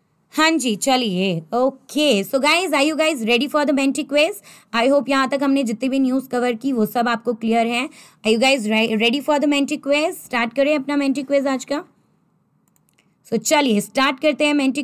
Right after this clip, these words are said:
quiz पे। उसके लिए what you need to do is go to W W W dot menti dot com। Go to w w w dot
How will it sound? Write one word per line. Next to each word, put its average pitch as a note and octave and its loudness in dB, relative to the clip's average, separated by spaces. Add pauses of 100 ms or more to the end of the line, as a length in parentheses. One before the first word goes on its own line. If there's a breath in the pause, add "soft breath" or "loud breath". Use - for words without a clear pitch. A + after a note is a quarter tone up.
quiz C4+ 2
पे। C#4+ 2
उसके C4 0
लिए C4+ 2
what A3 2
you C#4+ -2
need C#4+ -2
to C#4+ -4 (120)
do C4+ -2 (100)
is C4 0 (500 loud breath)
go C4 4
to B3+ 0
W B3+ 0
W C#4+ -2
W C4+ 0
dot C4 0
menti B3+ 0
dot C4+ -2 (100)
com। B3 0 (420 loud breath)
Go A#3+ 4 (100)
to C4+ 0
w A3+ 0
w A3 0
w G#3+ 0
dot A#3+ -4